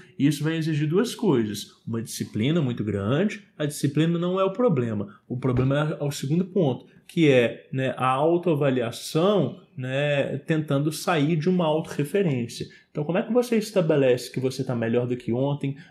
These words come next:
né? Como é que você estabelece que, de fato, você entregou tudo que você tinha pra entregar? Como é que você estabelece que você, de fato, tá, né, é, conseguindo, é, né, entregar mesmo, conseguindo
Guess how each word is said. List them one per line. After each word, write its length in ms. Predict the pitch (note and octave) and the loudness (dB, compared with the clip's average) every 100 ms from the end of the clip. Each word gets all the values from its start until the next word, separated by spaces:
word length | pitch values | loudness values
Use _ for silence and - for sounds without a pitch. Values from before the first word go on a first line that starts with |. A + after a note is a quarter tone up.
| - | -4
né? 200 | C3+ B2 | -2 -2
Como 180 | C#3 | -2
é 40 | F3+ | -2
que 80 | - | -2
você 200 | G3 F#3+ | 0 0
estabelece 560 | F3 E3+ C#3 B2+ B2+ | 0 0 0 0 -2
que, 60 | C3 | -4
de 100 | B2 | -4
fato, 260 | - C3+ | -4 -2
você 240 | C3 C3 C3+ | -2 -4 -4
entregou 340 | B2+ C3 B2+ | -2 -2 0
tudo 180 | B2 C3 | -2 -4
que 80 | - | -8
você 80 | - | -8
tinha 160 | B2+ | -6
pra 100 | A#2+ | -6
entregar? 720 | A2+ G#2 G#2+ B2 C#3 D#3+ - - | -4 -2 0 2 0 0 -10 -6
Como 120 | C#3 | -2
é 80 | F3 | 0
que 80 | G3 | 0
você 280 | F#3 - | -2 2
estabelece 580 | F#3 F3+ E3+ C#3 C#3 D3+ | 2 2 0 2 0 0
que 80 | - | -2
você, 280 | C#3+ D3 D#3 | -2 0 0
de 140 | D3 | -2
fato, 320 | D3 F3+ F3 | -2 -2 -2
tá, 580 | E3 - E3+ G3 - - C#3+ | -4 0 2 0 -2 -10 -4
né, 480 | D3+ D#3+ D#3 C#3+ - | -2 0 2 2 2
é, 560 | C3+ C3 B2 A#2 - _ _ | 2 2 0 -2 -6 _ _
conseguindo, 960 | - D3+ D3 C#3 C3 C3+ C3+ B2+ B2+ - _ | -6 -6 -6 -6 -6 -8 -4 -4 -6 -10 _
é, 560 | C3 B2+ A#2+ A#2 A2+ A2 - | -8 -6 -6 -6 -8 -8 -8
né, 560 | C3 B2+ B2+ A#2+ A#2 - - - - - | -6 -6 -6 -6 -6 -8 -12 -18 -20 -8
entregar 500 | G3+ D4 D4+ G#3+ C4+ | -6 -2 0 0 0
mesmo, 360 | F3+ G#3+ D3+ | 0 0 0
conseguindo 600 | C3+ D#3 D3+ D3 F3 F3 | -4 -6 -6 -6 -2 -2